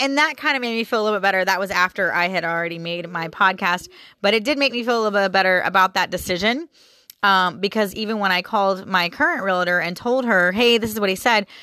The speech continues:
she was like, "First of all, he shouldn't be contacting you. He should be working with me." Um, you know, and secondly, like, it doesn't matter if you accept that offer or not. She's wanting to look at the house, so show her the house, and then we can discuss whether or not we wanna accept her offer. Like,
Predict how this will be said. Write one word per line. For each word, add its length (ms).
she 160
was 100
like, 160
"First 300
of 40
all, 60
he 160
shouldn't 240
be 80
contacting 540
you. 140
He 80
should 140
be 140
working 340
with 200
me." 360
Um, 440
you 140
know, 320
and 160
secondly, 680
like, 300
it 160
doesn't 340
matter 340
if 160
you 120
accept 280
that 140
offer 280
or 120
not. 240
She's 280
wanting 300
to 100
look 200
at 80
the 80
house, 400
so 200
show 280
her 120
the 80
house, 440
and 140
then 160
we 120
can 160
discuss 400
whether 300
or 20
not 200
we 80
wanna 180
accept 320
her 160
offer. 400
Like, 220